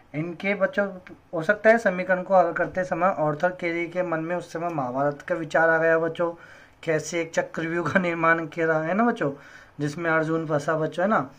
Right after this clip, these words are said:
तो ऐसे ही ऑर्थर केली ने भी सोचा कि क्या अपन अवयवों का भी एक ऐसे, आ, व्यू बना सकते हैं क्या, तो उन्होंने ऐसा करा और उन्होंने सफलता पाई इसमें बच्चों। ठीक है, ऑर्थर केली ने, है ना बच्चों। अब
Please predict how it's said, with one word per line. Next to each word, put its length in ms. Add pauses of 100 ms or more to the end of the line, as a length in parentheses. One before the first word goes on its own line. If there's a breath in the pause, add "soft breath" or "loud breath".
(520 loud breath)
तो 380
ऐसे 280
ही 80
ऑर्थर 320
केली 240
ने 140
भी 80
सोचा 260
कि 160
क्या 260
अपन 240
अवयवों 480
का 140
भी 140
एक 120
ऐसे, 380
आ, 360
व्यू 280
बना 220
सकते 300
हैं 120
क्या, 140 (680 loud breath)
तो 120 (100)
उन्होंने 400
ऐसा 240
करा 300
और 240
उन्होंने 340
सफलता 460
पाई 240
इसमें 240
बच्चों। 280
ठीक 240
है, 160 (100)
ऑर्थर 340
केली 300
ने, 100
है 60
ना 60
बच्चों। 260 (560 loud breath)
अब 400